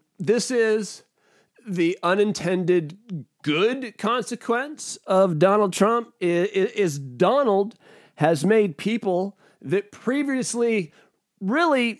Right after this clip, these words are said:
had no fucking interest in politics. The only thing they knew about politics is they knew they fucking hated it. That's all they knew.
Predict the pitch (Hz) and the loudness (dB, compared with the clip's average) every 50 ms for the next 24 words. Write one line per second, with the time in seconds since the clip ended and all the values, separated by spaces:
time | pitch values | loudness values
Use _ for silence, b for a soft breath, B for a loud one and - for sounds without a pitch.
0 | - - - 143 214 254 254 220 220 220 233 247 247 240 226 165 - - 233 - | -14 -16 -6 -2 -2 -2 0 -2 -2 -2 0 0 0 -2 -2 -4 -6 -8 -8 -4
1 | - 160 131 - _ - 175 190 - 247 233 208 185 - - 208 196 - 214 220 | -4 -6 -6 -4 _ -2 -2 -2 0 0 -2 -2 -2 -2 -4 -4 -2 0 0 0
2 | 214 220 - - 226 208 - - b b b b b 131 147 175 202 247 277 311 | 0 0 -2 -2 -4 -6 -6 -10 b b b b b -4 -2 0 2 2 2 2
3 | 330 339 330 311 226 - - 294 294 294 277 240 196 196 202 185 190 196 208 214 | 2 2 0 0 -2 -2 -2 0 0 2 0 2 2 2 2 2 4 4 4 4
4 | 208 190 170 170 160 156 - - 147 156 139 120 101 - - 117 113 - - - | 4 4 2 2 0 0 -2 0 0 2 2 0 -2 -4 -6 -6 -6 -6 -10 -16
5 | - _ 214 190 180 147 143 147 185 185 175 175 175 180 190 196 220 233 247 254 | -8 _ 0 0 2 0 0 0 2 2 2 2 2 2 2 2 2 2 2 0
6 | 254 262 247 180 160 143 139 123 - - - - 214 175 - - 196 185 151 - | 0 -2 -2 -2 0 0 0 -2 -4 -10 -6 -6 -6 -6 -2 -4 -2 -2 -2 -6
7 | - - 233 - - - - - - - _ _ _ _ _ 220 - - 311 302 | -6 -8 -8 -8 -8 -10 -16 -20 -20 -20 _ _ _ _ _ -12 -4 -2 0 2
8 | 302 294 285 285 262 247 220 147 - - | 2 2 2 2 2 2 0 0 -2 -6